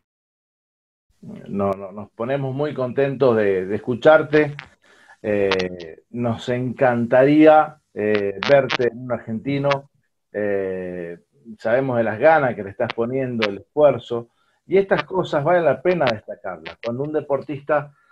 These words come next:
eh, decide, eh, ponerse un equipo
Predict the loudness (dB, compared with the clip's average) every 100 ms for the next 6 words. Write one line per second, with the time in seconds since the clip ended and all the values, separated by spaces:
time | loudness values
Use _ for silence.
0 | _ _ -4 -2 0 -2 -4 -6 -10 -14
1 | -8 -4 -4 -4 -4 -2 0 0 -4 -12
2 | _ _ _ -18 -12 -10 -10 -6 -2 -2
3 | -4 -6 -6 -4 -4 -4 -4 -2 -2 0
4 | -2 -6